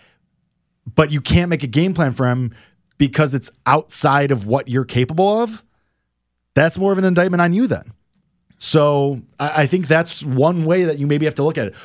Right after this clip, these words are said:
Oh, like, that coaching staff might be in that, in, in their offices like, "Oh man, th-, the good thing we got Bagent because there's, like, five things that we can do with him."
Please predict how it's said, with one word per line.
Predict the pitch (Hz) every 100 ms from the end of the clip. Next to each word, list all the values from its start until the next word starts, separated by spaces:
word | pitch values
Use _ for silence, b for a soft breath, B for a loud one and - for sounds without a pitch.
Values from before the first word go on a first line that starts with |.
| B
Oh, | - 175 135
like, | 135 131
that | 160 226
coaching | 262 233
staff | 208 185
might | 170 175 -
be | 139 160
in | 156
that, | 160 - _ _
in, | 147 151
in | 143 151
their | 151
offices | 139 156 175
like, | 156 123 B B B B -
"Oh | 175 160
man, | 127 143 113
th-, | 143 160 117
the | 165
good | 170 202
thing | 190
we |
got | 180 147
Bagent | 151 185
because | 170 156
there's, | 131 135
like, | 135 - _ _
five | - 143 143 127
things | 135 117
that | 117
we | 107
can | 101
do | 92
with | 80
him." | 69